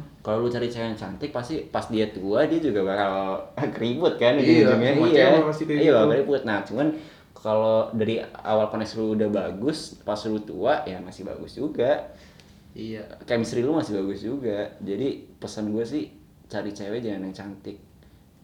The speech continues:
Speaker 1: Kalau cantik sih, eh, um-, umum lah ya.
Speaker 2: Ibaratnya
Speaker 1: Umum, semua
Speaker 2: bonus
Speaker 1: orang.
Speaker 2: lah ya, bonus.
Speaker 1: Bonus, iya. Dan cantik juga umum, nggak ada, nggak ada
Speaker 2: Batasannya.
Speaker 1: batasannya. Semua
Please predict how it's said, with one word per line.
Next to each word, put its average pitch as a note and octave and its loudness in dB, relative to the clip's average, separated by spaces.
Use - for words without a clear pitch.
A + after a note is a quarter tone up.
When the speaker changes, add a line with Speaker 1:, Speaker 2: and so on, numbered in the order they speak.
Speaker 1:
Kalau A2+ 2
cantik G#2+ -2
sih, - -4
eh, G2 -6
um-, G#2+ -2
umum A2+ 2
lah A2 2
ya. - 0
Speaker 2:
Ibaratnya - 4
Speaker 1:
Umum, G#2+ 0
semua G2+ -8
Speaker 2:
bonus F#3+ 4
Speaker 1:
orang. F3+ 4
Speaker 2:
lah E3 4
ya, D#3+ 4
bonus. D#3 0
Speaker 1:
Bonus, G2+ -4
iya. F2+ -6
Dan F#2+ -4
cantik F#2 -10
juga F#2 -4
umum, G2+ -2
nggak F#2 -4
ada, F#2 -4
nggak - -6
ada F2+ -4
Speaker 2:
Batasannya. G#2+ -4
Speaker 1:
batasannya. F2+ -8
Semua F#2 -10